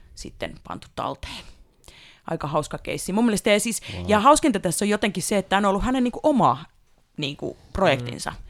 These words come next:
Speaker 1: Et ei tavallaan tämmönen, että, että jonkinlainen henkilökultti säilöö jonkun pyhimyksen tai valtion
Speaker 2: Mm.
Speaker 1: päämiehen tai diktaattorin tai kenen ikinä, vaan että se oli niinku sillain, että minusta te sit, mitä haluat, että sulle, niinku, että pannaanko arkkuun vai tuhkataanko,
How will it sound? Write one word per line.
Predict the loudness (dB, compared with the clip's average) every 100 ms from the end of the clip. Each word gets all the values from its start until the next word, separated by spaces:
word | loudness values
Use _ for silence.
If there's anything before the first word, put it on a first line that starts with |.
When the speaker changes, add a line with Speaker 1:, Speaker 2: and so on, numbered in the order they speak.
| -10 -4
Speaker 1:
Et | 4
ei | 4 6
tavallaan | 4 4 4 2
tämmönen, | 0 -2 -4 -8
että, | -8 -4 -4 -4
että | -8 -6
jonkinlainen | -4 -6 -6 -4 -4 -4
henkilökultti | -4 -4 -4 -4 -6 -10 -8 -6 -6 -8 -18 -14
säilöö | -2 0 0 2 0
jonkun | 0 -4 -4 0
pyhimyksen | 0 0 -4 -6 -8 -8
tai | -6 -6 -6
valtion | -4 -4 -2 -2
Speaker 2:
Mm. | -2
Speaker 1:
päämiehen | 0 0 0 -2 -2 -2 -6
tai | -4 -4 -4
diktaattorin | -10 -4 -4 -2 -4 -4 -4
tai | -4 -4
kenen | -6 -8 -10
ikinä, | -8 -2 -2 -2 -16 -18 0
vaan | 4 4
että | 0 -6
se | -2 0
oli | -2
niinku | -6 -10
sillain, | -6 -4 -2 -4
että | -6 -8 -6
minusta | -6 -6 -8
te | -8 -8
sit, | -10 -14 -14
mitä | -6 -2
haluat, | -2 -2 -2 -6
että | -10
sulle, | -10 -10 -12 _ -16 -16 -16 -14
niinku, | -12 -10
että | -10 -10 -12 -6
pannaanko | -4 -4 -4 -6 -6
arkkuun | -8 -8 -10 -8
vai | -6 -6 -6
tuhkataanko, | -10 -8 -6 -4 -4 -6